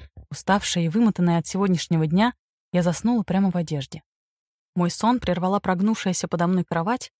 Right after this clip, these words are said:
и тяжелая мужская рука пододвинула меня к себе. "Птичка моя, прости, что уехал без предупреждения". Горячие мягкие губы коснулись моей щеки.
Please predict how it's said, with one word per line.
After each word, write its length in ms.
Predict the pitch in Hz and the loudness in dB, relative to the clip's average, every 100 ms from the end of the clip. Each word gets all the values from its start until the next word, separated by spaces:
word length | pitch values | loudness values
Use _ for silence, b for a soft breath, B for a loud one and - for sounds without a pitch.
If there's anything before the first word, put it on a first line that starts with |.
| _ _ - | _ _ -8
и 80 | 175 | -2
тяжелая 480 | 170 165 226 208 | -2 0 0 0
мужская 420 | 190 175 - 175 170 | 0 -2 -4 -2 -2
рука 280 | 165 208 | -2 -2
пододвинула 580 | 226 165 165 156 185 170 | -2 -2 -2 0 0 0
меня 200 | 156 160 | 0 -2
к 40 | 160 | -4
себе. 320 | - 151 147 - _ _ _ _ | -6 -6 -8 -12 _ _ _ _
"Птичка 420 | - - 226 - 143 | -10 -6 -6 -8 -8
моя, 260 | 143 160 - _ _ | -8 -10 -16 _ _
прости, 340 | 180 175 - | -4 -4 -2
что 220 | 208 - 160 | -4 -2 -4
уехал 360 | 156 147 - | -2 -4 -6
без 200 | 143 143 | -6 -6
предупреждения". 760 | - 151 147 151 143 147 143 143 _ _ _ _ _ | -6 -6 -6 -6 -6 -8 -8 -12 _ _ _ _ _
Горячие 420 | 175 170 175 - 160 | -4 -2 -2 0 0
мягкие 340 | 165 - 160 | 0 -2 -4
губы 220 | 170 202 | -2 -2
коснулись 500 | - 151 - 160 151 | -2 -4 -2 -2 0
моей 160 | 160 156 | -2 -2
щеки. 460 | - - - - | -2 -6 -10 -14